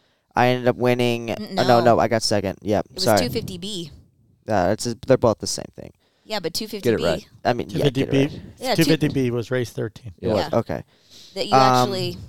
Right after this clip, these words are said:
Speaker 2: had to race more than once.
Speaker 1: Uh, I think I hole shotted that too.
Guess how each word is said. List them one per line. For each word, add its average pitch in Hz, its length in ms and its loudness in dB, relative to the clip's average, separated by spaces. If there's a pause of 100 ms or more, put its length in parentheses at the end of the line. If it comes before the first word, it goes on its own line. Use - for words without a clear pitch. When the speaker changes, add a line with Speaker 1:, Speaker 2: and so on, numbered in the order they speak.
(180)
Speaker 2:
had 175 180 -14
to 160 60 -12
race 156 240 -10
more 160 200 -12
than 147 160 -12
once. - 220 -8
Speaker 1:
Uh, 120 560 8
I 131 80 2
think - 200 0
I 135 60 6
hole 131 180 4
shotted 131 640 2
that 117 260 4
too. 127 360 2